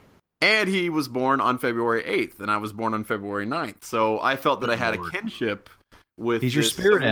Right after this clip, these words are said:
Speaker 2: animal.
Speaker 1: general. Say again?
Speaker 2: He's your spirit animal.
Speaker 1: Yeah. Well, and, and you know, I, I felt that I had this profound mystical
Speaker 2: Sure.
Speaker 1: connection with when it comes to Sherman. So I did everything I could to learn everything about him. I've probably read about,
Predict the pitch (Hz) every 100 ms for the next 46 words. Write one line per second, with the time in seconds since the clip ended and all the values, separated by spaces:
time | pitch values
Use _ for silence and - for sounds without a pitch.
0 | 101 - 101 104 113 - _ _ _ -
1 | _ _ - 143 127 127 165 _ _ _
2 | _ _ 135 135 151 - 208 226 113 87
3 | 85 82 - 208 330 330 - 143 208 226
4 | 190 214 202 220 226 170 135 147 180 147
5 | 170 180 156 156 147 147 151 - 151 -
6 | 117 113 135 123 120 143 131 147 139 175
7 | 226 202 - _ - 113 _ - - 131
8 | 151 - 202 185 190 262 240 135 123 143
9 | 139 139 139 135 156 175 185 185 180 123
10 | 127 131 120 113 110 127 151 131 101 98
11 | 113 131 - 113 120 120 107 113 107 101
12 | 98